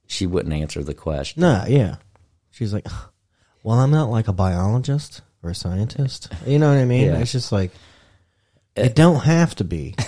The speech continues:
Speaker 1: <laughs> I know. But
Speaker 2: When
Speaker 1: anyway.
Speaker 2: people, okay, here, here's a random fucking thought for you, okay? We, we had, uh, not too long ago, we had, uh, puppies, right? Our dogs had puppies, so we've been getting rid of 'em or whatever.
Speaker 1: Yeah, you've talked about this before.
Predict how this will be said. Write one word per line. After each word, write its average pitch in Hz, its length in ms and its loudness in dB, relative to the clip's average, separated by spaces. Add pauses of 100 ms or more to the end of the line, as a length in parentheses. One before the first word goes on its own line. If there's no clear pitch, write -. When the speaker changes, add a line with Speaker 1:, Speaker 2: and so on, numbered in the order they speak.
(140)
Speaker 1:
<laughs> - 280 -20
I 120 100 2
know. 98 200 -4 (240)
But - 320 -2
Speaker 2:
When 127 140 2
Speaker 1:
anyway. 131 240 4
Speaker 2:
people, 196 420 0 (180)
okay, 110 280 0
here, 135 320 2
here's 160 320 0
a 127 60 2
random 92 500 -2
fucking 90 360 -6
thought 85 280 -8
for 82 180 -8
you, 95 160 -4 (160)
okay? 101 320 -2 (240)
We, 117 240 0
we 113 380 0
had, 110 500 0 (720)
uh, 90 260 0
not 104 180 0
too 110 100 0
long 92 280 0 (140)
ago, 87 340 -2
we 90 160 -2
had, 82 320 -4 (300)
uh, 67 280 -8
puppies, 165 440 2
right? 87 240 -4
Our 90 140 -4
dogs 95 240 -4
had 92 160 -6
puppies, - 340 -6
so - 160 -8
we've 90 140 -4
been 90 400 -6
getting 101 180 -8
rid 120 180 0
of 82 120 -4
'em 82 160 -8
or 73 80 -6
whatever. 87 340 -8 (320)
Speaker 1:
Yeah, 76 240 -6
you've 69 280 -12
talked - 240 -14
about - 120 -18
this - 160 -18
before. - 400 -18